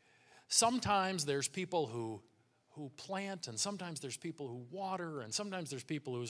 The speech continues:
reap. Ultimately, it's God who gives the growth. And within the framework of that, part of what we learn is that our ministries are dependent upon those who come before us and those who come after us.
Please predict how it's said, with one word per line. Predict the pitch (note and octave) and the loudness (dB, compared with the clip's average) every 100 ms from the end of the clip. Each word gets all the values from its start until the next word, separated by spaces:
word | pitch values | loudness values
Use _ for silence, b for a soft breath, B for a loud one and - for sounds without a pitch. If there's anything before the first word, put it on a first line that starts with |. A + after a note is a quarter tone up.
| C3+ | 2
reap. | D#3+ D#3+ | 0 2
Ultimately, | G3+ D#3 D3+ D#3+ D3 | 0 2 -2 0 -2
it's | C3+ | -2
God | - F3+ F3 E3+ | -2 0 2 2
who | B2+ | 0
gives | C3 D#3+ D3+ B2 | -2 0 0 0
the | - A#2+ | -2 -6
growth. | B2 B2+ A2+ - - _ - B B B B | 2 2 2 -4 -8 _ -20 B B B B
And | D#3+ F#3+ | 4 8
within | G3+ C#4 B3 | 8 8 8
the | |
framework | F#3+ - A3+ C#4 D4+ D3+ B2+ C3 | 6 6 10 10 10 6 2 0
of | A#2+ A2+ | -4 2
that, | C3+ E3 | 4 4
part | - G#3 C4+ D#4+ | 2 6 10 10
of | F3 B2+ | 8 4
what | C#3 D#3+ | 2 2
we | D#3+ C#3+ | 0 0
learn | C#3+ A3+ A3 D#3 E3 F3+ B B B B B | 6 8 10 8 4 0 B B B B B
is | G3+ G3+ E3+ | 6 6 8
that | F3 F#3+ F#3+ - | 8 8 8 4
our | F3+ A3 | 4 4
ministries | A3 D#4 A3 - C3 C#3+ D3 | 4 4 4 0 0 0 2
are | D3 | 0
dependent | C#3+ B2 B3+ C#4 D#3 | -2 -2 2 2 2
upon | B2 D#3 D3+ | 0 0 0
those | D3 A#3 - | 0 0 -2
who | A#3+ | -2
come | A3+ A3 | -2 0
before | A3+ - C3 C3+ | -2 -2 0 2
us | D3 - - B B B - | 4 4 4 B B B -8
and | B2+ | -2
those | B2 C#3 D3 | 2 2 4
who | - | 2
come | C#3+ - B2+ C3 C3+ - | 0 -2 -2 -2 -4 -6
after | D#3 E3+ - B2 G2+ | -4 -4 -2 -4 -6
us. | F#2 A2 - | -6 0 0